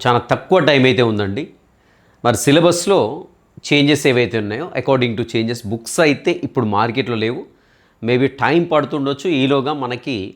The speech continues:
ఆ పుణ్యకాలం కాస్త దగ్గరకు వచ్చేస్తూ ఉంటుంది, ఎగ్జామినేషన్ టైమ్. So కాబట్టి ఇక్కడ మనకేంటంటే కొంత కాన్ఫ్లిక్ట్ ఉంటుంది, అదేవిధంగా, ఆ, బాగా టెన్షన్ కూడా గురయ్యేటువంటి ఆస్కారం అయితే ఉంది ఇక్కడ, ఎందుకంటే మార్కెట్లో బుక్స్లో సిలబస్ చేంజ్ అయింది. So మరి ఈ టైంలో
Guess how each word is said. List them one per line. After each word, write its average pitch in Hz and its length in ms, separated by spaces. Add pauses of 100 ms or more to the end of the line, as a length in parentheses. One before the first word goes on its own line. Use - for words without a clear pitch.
(120)
ఆ 123 40
పుణ్యకాలం 127 520
కాస్త 113 240
దగ్గరకు 113 360
వచ్చేస్తూ 95 360
ఉంటుంది, 82 360
ఎగ్జామినేషన్ 107 600
టైమ్. 78 200 (1120)
So 202 100
కాబట్టి 180 360
ఇక్కడ - 160
మనకేంటంటే 151 680
కొంత 147 320
కాన్ఫ్లిక్ట్ 143 580
ఉంటుంది, 143 360
అదేవిధంగా, 123 720 (320)
ఆ, 95 320 (160)
బాగా 139 300
టెన్షన్ 151 500
కూడా 139 160
గురయ్యేటువంటి 117 600
ఆస్కారం 101 420
అయితే 104 160
ఉంది 90 200
ఇక్కడ, - 200
ఎందుకంటే 117 360
మార్కెట్లో 113 380
బుక్స్లో 113 400
సిలబస్ 113 400
చేంజ్ 90 160
అయింది. - 140 (1160)
So - 140
మరి 165 100 (160)
ఈ 214 200
టైంలో 120 720